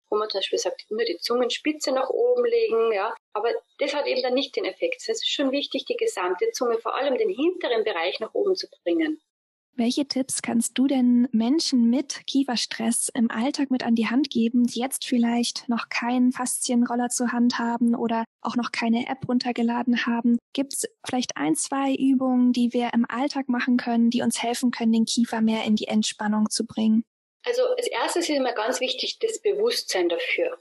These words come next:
Speaker 1: Ja, das heißt, ich muss einmal wahrnehmen, was mache ich denn so mit meinem Kiefer im Alltag? Gell?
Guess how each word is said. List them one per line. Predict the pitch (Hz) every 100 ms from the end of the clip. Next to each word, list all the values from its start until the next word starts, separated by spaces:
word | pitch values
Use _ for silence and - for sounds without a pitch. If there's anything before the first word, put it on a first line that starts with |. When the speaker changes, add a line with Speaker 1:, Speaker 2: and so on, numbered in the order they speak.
| _
Speaker 1:
Ja, | 190 240
das | -
heißt, | 208 202
ich | -
muss | 262 294
einmal | 269 240 220 - - 202
wahrnehmen, | 185 202 262 262 262 240 -
was | 214 220 -
mache | - 269 -
ich | 349
denn | 190
so | 196
mit | 208 -
meinem | 175 175 175
Kiefer | 240 240 -
im |
Alltag? | - 160 160 - - -
Gell? | 269